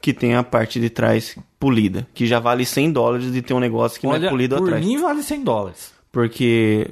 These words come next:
Speaker 1: se você compra um negócio daquele, você precisa de uma capinha. A capinha não pode ser qualquer capinha, porque senão vai deixar ele horrível, né? Então tem que ser uma capa
Speaker 2: Não,
Speaker 1: mais ou
Speaker 2: aquilo
Speaker 1: menos,
Speaker 2: lá
Speaker 1: uma
Speaker 2: é
Speaker 1: capa meio
Speaker 2: horrível
Speaker 1: cara.
Speaker 2: de qual, olha, va-, pra mim vale cem dólares.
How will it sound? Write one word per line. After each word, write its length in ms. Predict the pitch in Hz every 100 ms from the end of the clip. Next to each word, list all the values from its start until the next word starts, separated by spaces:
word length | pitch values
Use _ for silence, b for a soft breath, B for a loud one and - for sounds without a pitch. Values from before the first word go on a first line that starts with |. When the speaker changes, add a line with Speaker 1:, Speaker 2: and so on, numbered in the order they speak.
| -
Speaker 1:
se 160 | -
você 160 | - 156
compra 240 | 170 165
um 20 |
negócio 200 | 147 139
daquele, 280 | 127 139 151
você 140 | 143 120
precisa 160 | -
de 80 | 113
uma 100 | 139
capinha. 520 | 147 165 160 147 139
A 80 | -
capinha 360 | 143 135 139 131
não 100 | 123
pode 220 | 123 -
ser 120 | 120
qualquer 260 | 120 110 113
capinha, 420 | 117 120 120 117
porque 160 | 113
senão 380 | 110 120 113 107
vai 80 | 110
deixar 280 | 113 - 117
ele 100 | 113
horrível, 480 | 107 135 143 120 113
né? 120 | 120
Então 220 | 117 117
tem 140 | 113
que 80 | 110
ser 60 | -
uma 120 | 117
capa 320 | - 120 110 - B B -
Speaker 2:
Não, 120 | 185
Speaker 1:
mais 120 | 190
ou 60 | 113
Speaker 2:
aquilo 180 | - -
Speaker 1:
menos, 40 |
Speaker 2:
lá 120 | - 240
Speaker 1:
uma 60 |
Speaker 2:
é 40 | 226
Speaker 1:
capa 160 | 220
meio 100 | 196 -
Speaker 2:
horrível 300 | 208 226 135
Speaker 1:
cara. 80 | -
Speaker 2:
de 60 |
qual, 260 | - 196 165
olha, 400 | 190 175 113 98 147
va-, 300 | 139 170 139
pra 180 | 170 143
mim 200 | 160 277
vale 240 | 285 269
cem 240 | 277 294 254
dólares. 480 | 107 - - -